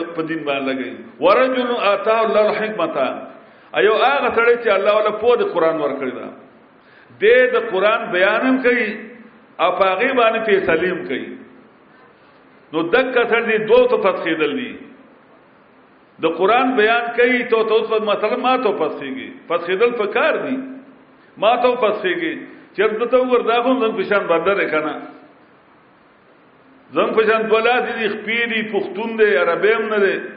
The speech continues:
او قرآن بیانوي، موږ ته ټول ناست یو، لوی واړه. کاش دغه شان زوم شوې، نو دا ډېر بهترین صفت دی، دا ښه صفت دی. دې لپاره بیا سړی کوشش شروع کړي. حسد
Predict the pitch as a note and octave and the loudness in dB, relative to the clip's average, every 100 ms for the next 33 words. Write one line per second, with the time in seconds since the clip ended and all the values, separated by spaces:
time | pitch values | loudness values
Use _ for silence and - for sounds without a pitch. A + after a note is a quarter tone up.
0 | - - - D#3+ - G3 A#3+ C4 G#3 G#3 | -20 -16 0 0 2 2 2 0 0 2
1 | G3+ A3+ A3 G#3 - - - G#3+ G3+ G3 | 2 0 -2 -6 -10 -16 -8 -2 -2 -2
2 | F#3+ G3+ G3+ A3 G#3 F#3+ F#3 G#3 F3+ E3+ | 0 0 4 2 2 -2 2 2 4 4
3 | E3 E3+ D#3+ - - - - - _ _ | 2 2 0 -6 -14 -20 -20 -20 _ _
4 | - A3 B3+ - - A3+ G#3+ G#3+ G#3+ F3+ | 2 4 4 0 -2 0 0 0 0 0
5 | F3 A3+ G#3 G#3 G#3 - - - - - | -4 -4 -6 0 0 0 -6 -14 -20 -20
6 | - - F3+ A#3+ C4 C4 C4+ C4 G3+ - | -20 -8 0 2 2 2 0 2 0 2
7 | G#3 B3+ G#3+ G3 F3 E3+ F3 F#3+ F3+ B3+ | 2 0 -2 -4 -2 -2 -2 -2 0 -2
8 | C4 - D#3+ - B2+ G#2+ - - - G3+ | -4 -4 -4 -4 -10 -12 -16 -20 -8 -2
9 | C4+ C4 A#3+ G#3+ G#3+ G#3+ F#3+ F#3+ G3 A3+ | 0 2 4 2 4 2 2 2 0 0
10 | G3+ F3+ A3+ - F#3 D#3+ - C3 C3 - | -2 -6 -6 -8 -6 -6 -6 -6 -8 -12
11 | - - - _ _ _ _ - - F#3 | -20 -20 -20 _ _ _ _ -20 -2 -2
12 | F#3 C4+ | 2 0